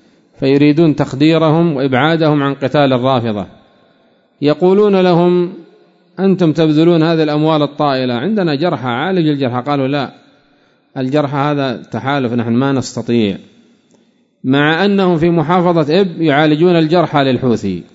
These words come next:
وفي بعض المناطق. لتعلم أن هذه المنظمات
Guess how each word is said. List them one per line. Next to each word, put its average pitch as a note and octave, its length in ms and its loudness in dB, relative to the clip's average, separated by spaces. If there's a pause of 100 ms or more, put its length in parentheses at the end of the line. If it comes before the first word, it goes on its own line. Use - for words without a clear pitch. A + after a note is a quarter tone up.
(440)
وفي C3+ 200 0
بعض C#3+ 220 2
المناطق. B2+ 520 2 (960)
لتعلم D#3 500 2
أن D3 180 4
هذه E3+ 280 2
المنظمات D#3+ 760 0